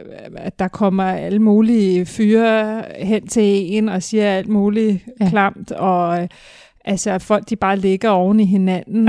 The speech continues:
Speaker 2: <laughs>
Speaker 1: og, og har sex over det hele. Altså, så vil jeg sige, sådan er det ikke. Så
Speaker 2: Nej.
Speaker 1: var det i hvert fald ikke der, hvor,
Speaker 2: Nej.
Speaker 1: <laughs> hvor jeg var, og hvor vi var. Øhm, der er en anden ting, jeg lige kom i tanke om der, men jeg
Speaker 2: Mhm.
Speaker 1: tror faktisk, en af mine sådan fordomme også var sådan et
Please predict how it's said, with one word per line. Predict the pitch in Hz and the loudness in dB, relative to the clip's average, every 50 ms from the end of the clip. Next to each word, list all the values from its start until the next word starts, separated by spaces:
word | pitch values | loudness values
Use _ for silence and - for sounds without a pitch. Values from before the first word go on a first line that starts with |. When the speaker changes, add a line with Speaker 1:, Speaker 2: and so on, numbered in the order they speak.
| 220 214 214 | 2 4 4
Speaker 2:
<laughs> | 226 - | 4 4
Speaker 1:
og, | - - | 6 6
og | 190 185 185 - - 180 | 6 6 4 4 2 2
har | 196 196 | 2 2
sex | - - - 214 214 - - - | 0 2 2 2 2 2 2 0
over | 214 185 202 214 | 2 2 2 2
det | 214 202 | 2 2
hele. | 196 196 190 196 202 226 - - - - - _ _ - | 2 2 2 2 2 0 -2 -8 -20 -20 -20 _ _ -4
Altså, | 214 208 - - 226 214 - | -4 -4 -2 0 -2 -2 -2
så | 185 - - 277 | -4 -4 -4 -4
vil | 247 262 285 | -2 0 0
jeg | 269 - | 0 0
sige, | - - 247 | -2 -6 -6
sådan | - - 320 359 370 | -2 -2 -2 0 0
er | 349 339 | 0 2
det | 339 320 262 - _ - | 2 0 -2 -2 _ 0
ikke. | 226 247 330 339 - 403 339 - - _ _ _ _ | 2 2 2 4 2 0 -2 -2 -6 _ _ _ _
Så | - 190 | -6 -4
Speaker 2:
Nej. | 170 - 269 | 0 2 2
Speaker 1:
var | 285 | 4
det | 302 | 4
i | 311 | 4
hvert | 240 220 202 | 4 4 4
fald | - 226 220 | 4 4 2
ikke | 302 349 - - | 2 0 2 2
der, | 277 269 262 | 2 4 6
hvor, | 277 302 311 - - - - - 427 | 8 6 6 6 2 -8 0 2 4
Speaker 2:
Nej. | - - - - 330 | 4 4 6 6 4
Speaker 1:
<laughs> | 349 294 | 6 6
hvor | 269 240 | 6 6
jeg | 240 220 226 269 349 330 | 8 8 6 4 4 4
var, | 262 233 233 247 | 4 4 4 4
og | 240 226 | 2 2
hvor | 214 226 220 | 4 4 4
vi | 214 247 285 294 | 4 4 4 4
var. | 285 262 254 262 - - - - - - - - _ _ - 214 | 4 2 2 2 -2 -8 -20 -20 -20 -20 -20 -20 _ _ 0 4
Øhm, | 226 220 214 202 202 196 202 196 196 196 196 196 190 190 185 185 185 196 - - | 4 6 6 6 6 6 6 4 4 4 2 2 0 0 0 0 0 -2 -2 2
der | - | 2
er | 254 | 4
en | 233 | 4
anden | 226 233 262 285 | 6 4 2 2
ting, | - 262 208 | 0 -2 -2
jeg | 233 226 | 0 0
lige | 226 269 | 0 0
kom | - - 262 220 | 0 0 2 2
i | 208 | 2
tanke | - - 226 233 247 269 | 0 0 -2 -2 0 0
om | 269 233 | 0 0
der, | 254 247 | 0 0
men | 226 233 | 2 4
jeg | 240 254 | 2 2
Speaker 2:
Mhm. | 339 | 2
Speaker 1:
tror | - 320 302 | 0 -2 0
faktisk, | 311 294 285 - | 0 -2 -2 -2
en | 285 277 - | -6 -6 -2
af | 294 | 0
mine | 285 269 240 220 202 202 202 185 _ _ _ _ _ _ _ _ _ _ - - | 2 4 4 6 6 4 2 0 _ _ _ _ _ _ _ _ _ _ -20 -6
sådan | - 240 220 202 | 0 0 0 0
fordomme | - - 208 196 226 277 320 311 254 202 196 185 | 0 2 4 6 8 8 8 8 6 4 4 2
også | 202 247 - - | 2 0 0 0
var | 262 262 | -2 -2
sådan | - - 262 240 254 | 0 0 2 4 4
et | 240 220 | 2 2